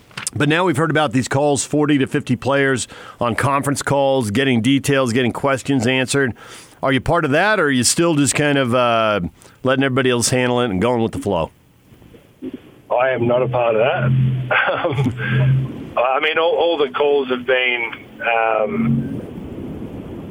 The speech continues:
Speaker 2: open, I guess, open to, to all the players. So, um, a, a link or whatever will get sent. Um, I've been on some early ones.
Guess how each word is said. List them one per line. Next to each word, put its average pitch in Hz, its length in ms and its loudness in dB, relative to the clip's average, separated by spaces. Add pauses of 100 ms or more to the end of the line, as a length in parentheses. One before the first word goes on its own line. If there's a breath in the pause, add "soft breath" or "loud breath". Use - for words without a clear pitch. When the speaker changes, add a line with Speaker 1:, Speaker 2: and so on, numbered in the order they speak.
(180)
Speaker 2:
open, 123 500 -2
I 117 100 2
guess, 127 260 0
open 117 320 0
to, 117 380 0
to 131 80 2
all 117 220 2
the 110 100 0
players. 127 480 2
So, 110 280 2 (800)
um, 101 760 -2 (320)
a, 110 240 0
a - 20 -2
link 120 320 0
or 110 440 2 (100)
whatever 117 300 2
will 117 160 0
get 110 180 0 (120)
sent. 120 300 0 (220)
Um, 101 760 0 (720)
I've 113 160 0
been 135 200 0
on 123 460 0 (320)
some 127 120 0
early 139 280 2
ones. 131 380 0